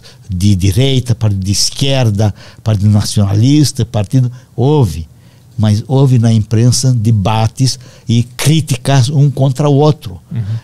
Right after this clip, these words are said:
Speaker 1: E Iona Antonescu era grande e assumido antissemita contra os judeus. Escrevia artigo nos jornais que os judeus é uma raça que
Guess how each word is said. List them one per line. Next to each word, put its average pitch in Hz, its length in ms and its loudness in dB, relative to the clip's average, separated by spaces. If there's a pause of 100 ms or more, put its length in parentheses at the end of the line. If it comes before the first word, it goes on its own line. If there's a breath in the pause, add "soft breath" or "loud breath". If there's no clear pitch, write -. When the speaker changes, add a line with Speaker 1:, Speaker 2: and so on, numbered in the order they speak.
Speaker 1:
E 113 460 0 (260)
Iona 139 240 4
Antonescu 123 760 2 (240 loud breath)
era 117 320 0
grande 139 760 2 (480)
e 104 80 -2
assumido 117 800 2 (360)
antissemita 107 840 0
contra 101 280 -4
os 101 60 -2
judeus. 113 540 -2 (320 loud breath)
Escrevia 104 500 -2
artigo 101 420 -2
nos 104 220 0
jornais 107 680 -2 (500 loud breath)
que 139 180 0
os 123 120 4
judeus 113 720 0
é - 40 -4
uma 104 180 0
raça 104 480 -2 (560 loud breath)
que 113 360 0